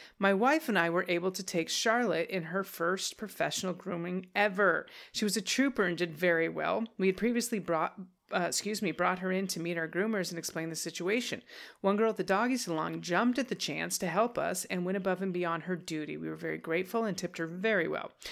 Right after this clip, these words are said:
Charlotte came out of a little ho-, came out a little horrified, but no worse for the wear. My wife and I were so happy at Charlotte being able to do something so normal. We were almost in tears.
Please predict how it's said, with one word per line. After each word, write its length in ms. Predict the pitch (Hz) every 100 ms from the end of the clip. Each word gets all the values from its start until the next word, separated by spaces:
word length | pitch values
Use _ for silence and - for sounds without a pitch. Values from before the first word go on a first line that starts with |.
| - -
Charlotte 340 | - 190 175
came 220 | - 196 190
out 120 | 202
of 100 | 190
a 20 |
little 240 | 175 185
ho-, 260 | 180 - - -
came 240 | 208 220
out 140 | 220
a 40 | 214
little 220 | 220 208
horrified, 560 | 208 208 175 170 165 170
but 160 | 180
no 100 | 185
worse 260 | 185 185 185
for 140 | -
the 80 | 196
wear. 320 | 175 147 156 - - - -
My 80 |
wife 320 | 175 180 190 190
and 120 | 208
I 100 | 196
were 140 | 190
so 420 | 202 - 233 233
happy 380 | 220 202 185 180
at 80 | 175
Charlotte 360 | - 175 175 170
being 200 | 180 180
able 260 | 175 175
to 80 | 180
do 160 | 180 185
something 380 | 190 180 185
so 220 | 175 - 208
normal. 500 | 202 196 214 214 165
We 100 | 170
were 140 | 175
almost 320 | 185 190 -
in 60 | 156
tears. 600 | - 220 220 170 123 -